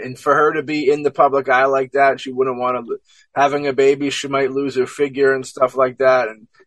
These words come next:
I got no issue with it, but she might have an issue with it. So I could definitely see them putting a baby in somebody else and having it grow and them give birth. And I think the Kardashians do stuff like that too. I don't know. They put in a big test tube or something.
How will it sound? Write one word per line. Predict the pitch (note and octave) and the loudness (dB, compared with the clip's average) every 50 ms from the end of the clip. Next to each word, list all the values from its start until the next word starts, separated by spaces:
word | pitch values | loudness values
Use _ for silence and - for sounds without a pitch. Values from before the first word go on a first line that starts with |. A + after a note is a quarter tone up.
| _ _ | _ _
I | A2+ A#2 D3+ | 0 0 2
got | D#3+ F3 D#3 D3 | 4 2 2 2
no | C#3+ C#3 C3+ | 2 2 4
issue | C3+ C3 C3 - C#3 C3+ B2+ | 4 2 0 -2 -2 -2 -2
with | B2 B2 B2 | -2 -2 -6
it, | B2+ B2 | -8 -6
but | - A#2+ A2+ A#2 - | -6 -8 -8 -8 -8
she | - - E3 E3 | -8 -8 -6 -2
might | D#3+ D3+ C#3 C3 | -2 0 0 2
have | C3+ B2+ B2+ A2+ | 0 0 -2 -4
an | A#2+ A#2+ | -8 -14
issue | A#2 G#2 - - G#2+ G#2+ | -14 -14 -12 -12 -10 -10
with | G#2+ G2 G2+ - - | -8 -10 -10 -8 -8
it. | G2+ F#2 F2 - | -10 -10 -10 -12
So | - A2+ A2 A2 G#2+ G#2 G#2+ A2+ _ _ _ _ _ _ _ _ _ _ _ _ - A2+ | -8 -4 -4 -2 -2 -4 -6 -10 _ _ _ _ _ _ _ _ _ _ _ _ -8 -6
I | C3+ C#3 | -6 -4
could | - D3 C3+ B2+ | -4 -6 -4 -2
definitely | D3 C#3+ C#3 - - C#3 C#3 C3+ C3+ C3 C3 B2+ B2 B2 B2 A#2+ _ _ _ _ _ _ _ _ _ - | 0 0 0 0 -2 -6 -4 0 2 2 2 0 -2 -6 -10 -14 _ _ _ _ _ _ _ _ _ -18
see | - - D3+ D3 | -12 -8 -6 -2
them | C#3+ C#3+ C3+ C3 C3 C3 | 0 0 -2 -2 -2 0
putting | D3 C3+ B2+ B2+ | 0 0 0 -2
a | B2 A#2 | -6 -4
baby | B2+ B2+ B2+ B2+ A#2+ B2+ C3 B2 | -2 -2 0 -2 -2 -4 -6 -6
in | A#2+ A#2+ | -6 -6
somebody | - C#3+ C3 B2 A#2+ B2 B2 B2 | -4 -4 -4 -4 -4 -6 -6 -4
else | A#2 A#2 A#2 - - | -4 -6 -6 -6 -8
and | A#2 A#2+ | -8 -4
having | A#2 A2 A#2 A2+ A2+ A#2 A2+ | -2 -4 -4 -4 -8 -14 -16
it | A2 | -14
grow | G2 A2+ A#2 G#2 G#2 G#2 G#2 G2 | -12 -10 -8 -6 -6 -6 -8 -10
and | F#2+ G2 _ _ _ _ _ _ _ | -12 -14 _ _ _ _ _ _ _
them | - A#2 A#2 A#2+ B2+ | -10 -8 -8 -8 -8
give | A#2 A2+ A2 - - | -8 -8 -10 -8 -8
birth. | A2+ A2+ G#2+ G#2+ A2+ - - | -6 -6 -6 -6 -6 -8 -8
And | G#2 E2+ F2 F#2 F#2+ _ _ _ _ _ _ _ _ _ _ _ | -10 -10 -10 -16 -20 _ _ _ _ _ _ _ _ _ _ _
I | - | -10
think | - F3 E3 | -10 -8 -6
the | D3+ C3 | -6 0
Kardashians | - D#3+ D3 C3 - A2+ B2+ C#3 C3 - - A#2+ A2+ A2 G#2 A2+ - F#2+ | 2 2 2 2 0 -4 -4 -4 -6 -6 -10 -10 -10 -12 -14 -14 -18 -18
do | G#2+ A2 - | -18 -18 -16
stuff | - - G#2+ G#2 - G2+ | -12 -12 -12 -12 -10 -14
like | G2+ G#2 C3 | -14 -14 -14
that | - G#2 G#2 G#2+ - | -14 -14 -14 -14 -14
too. | _ A2 A2 G#2+ G2 G2 | _ -10 -10 -8 -8 -8
I | G#2+ | -8
don't | G#2+ G#2 G2 G#2 G2 F#2+ G2 | -10 -12 -12 -12 -14 -10 -8
know. | D#3 C#3 | -6 -4
They | - - - - | -4 -4 -4 -4
put | - B2+ F#2+ | -6 -6 -6
in | G2+ | -6
a | G2+ - | -8 -10
big | - - - | -12 -14 -12
test | - C#4+ - A2 - - - | -10 -8 -8 -6 -2 -2 -4
tube | - - E3 - - - | -2 -4 -8 -8 -2 0
or | D#3 - | 0 0
something. | - - B2 - - G#2+ - | 0 -2 -4 -4 -4 -4 -6